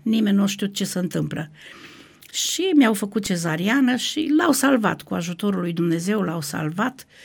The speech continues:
La opt luni a fost destul de mare, patru kilograme șase sute,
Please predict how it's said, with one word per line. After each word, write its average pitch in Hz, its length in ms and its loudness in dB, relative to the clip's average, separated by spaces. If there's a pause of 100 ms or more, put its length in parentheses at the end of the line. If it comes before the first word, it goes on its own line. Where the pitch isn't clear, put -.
(500)
La - 260 2
opt 208 320 0
luni 254 440 6 (340)
a - 140 -4
fost 202 240 -2
destul 190 360 -2
de 160 100 -2
mare, 196 440 2
patru 202 300 -2
kilograme 185 520 0
șase 151 360 -6
sute, 247 480 -4